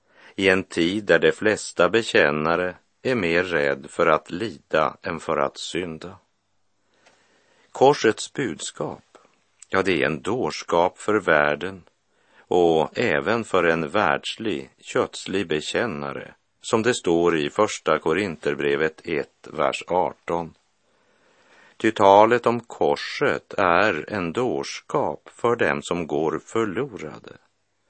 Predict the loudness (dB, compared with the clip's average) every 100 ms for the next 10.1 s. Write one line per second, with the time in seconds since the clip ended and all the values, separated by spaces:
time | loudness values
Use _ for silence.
0 | _ _ -8 -2 0 0 2 2 2 -2
1 | -2 -4 -8 -4 0 0 -2 -4 -4 -6
2 | -6 -2 0 -2 -4 -12 -14 -8 -8 -8
3 | _ _ _ _ _ _ 0 2 2 0
4 | 0 -4 -6 -4 -2 -2 -6 -12 -12 -8
5 | -6 -6 -14 _ _ _ _ _ _ _
6 | _ _ _ _ _ _ _ _ _ -2
7 | 0 2 0 2 2 2 0 2 0 2
8 | 2 2 -2 -12 -6 -2 0 -2 -2 0
9 | 0 -2 -4 -4 -4 -6 -8 -8 -10 -14